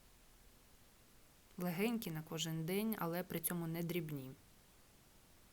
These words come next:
Довжина сережок три і вісім сантиметри. Вартість сімсот тридцять гривень, двадцять доларів. Далі ще одна дуже цікава модель. Сережки з ось такими кульками. Є дві пари: темніші та світліші коньячні.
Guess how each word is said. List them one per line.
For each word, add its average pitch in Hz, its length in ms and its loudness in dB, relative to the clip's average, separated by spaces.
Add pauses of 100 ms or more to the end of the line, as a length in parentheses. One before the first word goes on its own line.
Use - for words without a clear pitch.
(840)
Довжина 196 420 6
сережок 196 480 4
три 208 200 4
і 208 160 4
вісім 185 340 4
сантиметри. 156 800 0 (520)
Вартість 240 420 8
сімсот 185 380 4
тридцять 170 400 2
гривень, 240 400 4
двадцять 160 400 2
доларів. 147 600 -2 (800)
Далі 208 200 10
ще 190 180 8
одна 170 140 4
дуже 165 220 4
цікава 170 400 6
модель. 185 500 6
Сережки 170 440 4
з 160 60 -2
ось 160 80 0
такими 165 360 0
кульками. 180 560 2
Є 160 180 4
дві 151 200 2
пари: 220 480 4 (140)
темніші 196 500 4
та 175 160 2
світліші 175 540 2
коньячні. 151 680 0